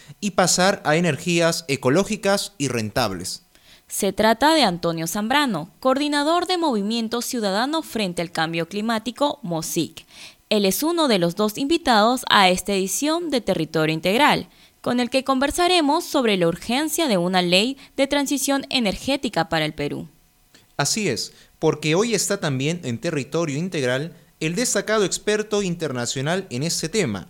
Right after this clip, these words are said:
Speaker 1: Alberto Ríos, quien visita el Perú por unos días justamente para participar de actividades relacionadas a impulsar esta ley para el país.
Speaker 2: Es importante recordar que por estos días ha renunciado el ministro de Energía y Minas,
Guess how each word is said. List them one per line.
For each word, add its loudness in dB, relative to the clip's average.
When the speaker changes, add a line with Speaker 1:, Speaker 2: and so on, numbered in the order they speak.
Speaker 1:
Alberto 0
Ríos, -2
quien 2
visita 0
el 0
Perú 2
por 2
unos 2
días 0
justamente 2
para 2
participar -2
de -2
actividades 2
relacionadas 2
a 0
impulsar 0
esta -2
ley 0
para 0
el 0
país. -2
Speaker 2:
Es 0
importante -2
recordar -2
que 2
por 4
estos -2
días 0
ha 2
renunciado 2
el 2
ministro -2
de 0
Energía -4
y -4
Minas, 0